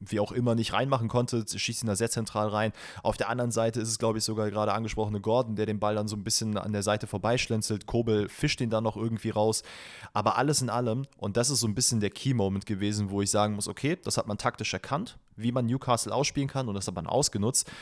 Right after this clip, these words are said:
ist nämlich das Folgende, dass Newcastle immer versucht, vorne sehr, sehr hoch anzulaufen, in der Regel mit fünf Leuten, und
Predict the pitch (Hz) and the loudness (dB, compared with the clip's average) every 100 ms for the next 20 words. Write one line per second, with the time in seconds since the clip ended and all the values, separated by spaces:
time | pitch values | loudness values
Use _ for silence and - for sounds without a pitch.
0 | - - - 113 127 120 110 - 127 120 | -16 -10 -2 2 2 2 0 4 4 4
1 | 98 107 - - - _ - 101 101 - | 2 0 -2 -18 -20 _ -2 2 2 2
2 | - 135 185 147 151 139 151 165 - 104 | 0 -2 2 2 2 2 4 4 4 2
3 | 143 - - 135 131 107 123 123 104 113 | 2 0 2 4 4 4 4 4 4 2
4 | - 113 - 104 92 92 92 85 - 110 | 2 0 2 2 2 2 -4 -8 -6 -2
5 | 104 113 117 110 98 104 - 123 107 113 | 0 2 2 2 2 -2 -2 -2 2 4
6 | 131 - 117 - - - - - 110 110 | 4 2 -4 -4 -14 -20 -8 0 2 2
7 | 110 | -2